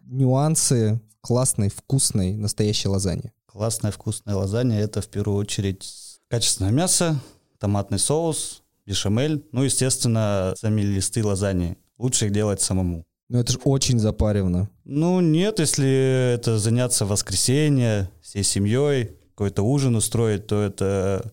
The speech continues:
Speaker 2: больше будет похоже на развлечение, чем на какую-то
Speaker 1: Такой
Speaker 2: тягостную.
Speaker 1: гастротимбилдинг.
Speaker 2: Да, с ребятами собраться, там, не знаю, с родителями, с друзьями, и приготовить лазанью.
Speaker 1: Окей, в теорию мы всё прошли.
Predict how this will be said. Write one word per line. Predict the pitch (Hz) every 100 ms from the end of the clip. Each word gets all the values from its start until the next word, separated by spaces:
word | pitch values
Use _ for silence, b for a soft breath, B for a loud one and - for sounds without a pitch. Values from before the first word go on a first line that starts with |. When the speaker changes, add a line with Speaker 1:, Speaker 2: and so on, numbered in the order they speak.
| _
Speaker 2:
больше | 117 117 113
будет | 107 107
похоже | - - 113 104
на | 98 92 95
развлечение, | 95 95 104 - 104 92
чем | - 92
на | 92
какую-то | 90 - 90 - -
Speaker 1:
Такой | - 107
Speaker 2:
тягостную. | 117 131 131
Speaker 1:
гастротимбилдинг. | 123 - 131 120 123 107 101 110 117
Speaker 2:
Да, | 123 185 208 180
с | - -
ребятами | 123 117 151 170 147 123
собраться, | - 113 120 147 -
там, | 104 104
не | 101
знаю, | 98 98
с | 92 104
родителями, | 101 113 123 107 95 90
с |
друзьями, | 92 95 92 104 107 92
и | 135 151
приготовить | 131 107 98 120 131
лазанью. | 107 104 123 123 107 - _
Speaker 1:
Окей, | 147 - 139
в | 113 -
теорию | 147 156 147
мы | 127
всё | - 127
прошли. | 113 117 - 180